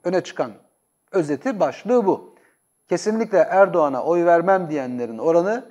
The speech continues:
yüzde elli beş. Şimdi bu yüzde elli beşi sandığa çekecek. Erdoğan'a oy vermeyecek ama,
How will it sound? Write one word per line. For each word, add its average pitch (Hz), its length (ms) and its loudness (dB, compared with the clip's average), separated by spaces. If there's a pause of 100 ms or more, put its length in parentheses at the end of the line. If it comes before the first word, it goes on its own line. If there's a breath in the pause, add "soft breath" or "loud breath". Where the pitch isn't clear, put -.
(120)
yüzde 180 360 0
elli 180 280 0
beş. - 340 -2 (180)
Şimdi 214 360 -4
bu 214 80 -2
yüzde 202 280 0
elli 170 180 -2
beşi 262 380 -6 (140)
sandığa 214 520 6
çekecek. 156 560 -2 (420 soft breath)
Erdoğan'a 190 440 4
oy 165 160 2
vermeyecek 220 480 4 (300)
ama, 214 480 -2